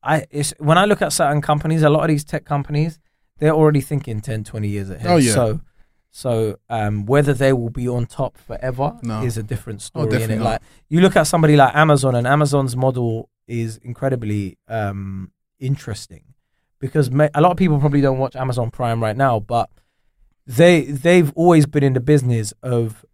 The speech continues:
Speaker 1: they will, they don't mind losing money if it means that their product goes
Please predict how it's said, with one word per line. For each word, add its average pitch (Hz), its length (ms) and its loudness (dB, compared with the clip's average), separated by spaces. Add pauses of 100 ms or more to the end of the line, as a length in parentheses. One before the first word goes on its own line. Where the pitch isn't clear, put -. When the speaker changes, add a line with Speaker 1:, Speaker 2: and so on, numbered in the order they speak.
(120)
Speaker 1:
they 143 280 2
will, 156 380 2 (200)
they 151 220 2
don't 156 220 4
mind 143 360 4
losing 135 480 4
money 127 500 0 (540)
if 143 200 -8
it 131 140 -4
means 127 380 -4
that 120 300 -8
their 131 180 2
product 123 400 -6
goes 110 480 -8